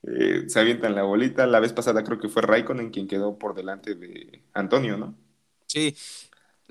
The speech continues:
Speaker 2: de hecho, ajá, igual, o sea, inician, inicia Raikkonen, es de los primeros en salir, y,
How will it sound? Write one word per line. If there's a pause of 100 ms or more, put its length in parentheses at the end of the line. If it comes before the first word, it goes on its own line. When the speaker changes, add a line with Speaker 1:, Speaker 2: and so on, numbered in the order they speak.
(200)
Speaker 2:
de
hecho,
ajá,
igual,
o
sea,
inician,
inicia
Raikkonen,
es
de
los
primeros
en
salir, (640)
y,